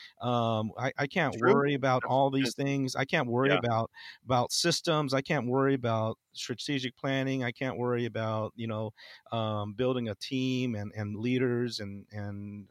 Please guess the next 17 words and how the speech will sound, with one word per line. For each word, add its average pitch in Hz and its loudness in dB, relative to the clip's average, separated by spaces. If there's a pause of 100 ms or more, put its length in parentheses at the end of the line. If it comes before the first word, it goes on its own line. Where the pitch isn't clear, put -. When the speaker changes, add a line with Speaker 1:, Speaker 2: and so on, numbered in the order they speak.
Speaker 1:
uh, 104 -10
a 104 -10
system. 113 -6
I 160 0
just 156 -6
need 120 -4
to 101 -12
go 127 -2
out 127 2
there 117 -2
and 107 -8
I 117 -6
need 113 -4
to 104 -12
do 113 -4
it - -8
now." 110 -6